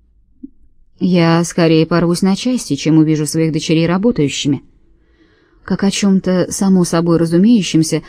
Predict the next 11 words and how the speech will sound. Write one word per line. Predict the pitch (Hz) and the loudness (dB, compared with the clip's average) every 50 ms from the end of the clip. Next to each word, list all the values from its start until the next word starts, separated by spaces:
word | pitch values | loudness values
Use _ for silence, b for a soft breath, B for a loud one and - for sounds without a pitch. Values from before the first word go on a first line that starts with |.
| B B | B B
сказал | - - - 208 208 190 185 175 160 | -14 -6 -2 -2 0 2 2 4 4
мистер | 165 165 160 - 196 202 | 4 4 2 0 -4 -6
Фредерик. | - - - 143 139 135 143 143 139 - - _ _ _ _ _ _ _ _ _ _ _ _ _ _ _ _ _ _ _ _ _ _ | -4 -2 -2 -2 0 -2 -4 -4 -6 -10 -16 _ _ _ _ _ _ _ _ _ _ _ _ _ _ _ _ _ _ _ _ _ _
Ханна | - - - 208 196 196 202 202 214 214 | -16 -8 -4 -2 0 2 2 2 2 2
стиснула | 208 - - 190 180 - 196 196 196 202 | 0 -2 -4 -4 -2 0 0 2 2 0
зубы. | 190 170 160 160 147 139 151 160 160 - _ _ _ _ _ _ _ _ _ _ _ _ _ _ _ _ _ _ _ _ _ _ _ _ 240 - _ _ _ _ _ _ _ _ - | 0 -2 -2 -2 0 0 0 -2 -2 -4 _ _ _ _ _ _ _ _ _ _ _ _ _ _ _ _ _ _ _ _ _ _ _ _ -20 -20 _ _ _ _ _ _ _ _ -16
«Моё | - - - 170 160 151 147 139 | -6 0 2 4 4 4 4 2
сердце | 147 - - 196 185 160 - - 143 | 0 -4 -4 -4 -4 -6 -6 -8 -8
тоже | 135 - 185 156 156 151 147 | -6 -2 -2 -2 -2 -2 -4
готово | 127 135 135 - 117 117 135 | -4 -6 -6 -8 -8 -8 -6
разорваться. | 147 - 143 127 131 127 123 123 - - - - | -6 -6 -4 -4 -4 -6 -8 -10 -12 -12 -14 -16